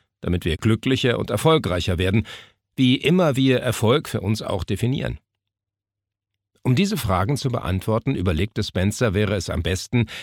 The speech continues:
die Geschichte der Mäusestrategie einen wesentlichen Schritt weiter zu erzählen. Die Mäusestrategie zeigte den Lesern einen Weg auf, wie sie sich den Veränderungen in ihrem Leben und in ihrer Arbeit anpassen können.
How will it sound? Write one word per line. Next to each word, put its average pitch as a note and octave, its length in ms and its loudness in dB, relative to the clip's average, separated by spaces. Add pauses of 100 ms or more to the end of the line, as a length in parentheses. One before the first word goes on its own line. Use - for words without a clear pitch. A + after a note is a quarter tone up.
(300)
die E2+ 80 -2
Geschichte B2 420 -2
der F2+ 120 2
Mäusestrategie A2+ 1000 0
einen A2 360 0
wesentlichen A2 540 0
Schritt - 320 -6
weiter D#2+ 280 -2
zu - 140 -12
erzählen. - 520 -12 (880)
Die F#2+ 160 4
Mäusestrategie G2 1040 0
zeigte G#2+ 400 -2
den G2+ 160 0
Lesern G#2 400 2
einen E2 320 -2
Weg F2 300 -2
auf, G#2 280 -2 (240)
wie A2 220 2
sie G2 140 0
sich F#2 160 -2
den G2+ 160 0
Veränderungen G#2+ 720 2
in F#2 100 -2
ihrem E2 240 -2
Leben F2+ 380 0
und G#2+ 160 2
in A2+ 80 2
ihrer G2 260 2
Arbeit E2 400 -2
anpassen D#2+ 540 -4
können. E2+ 340 -12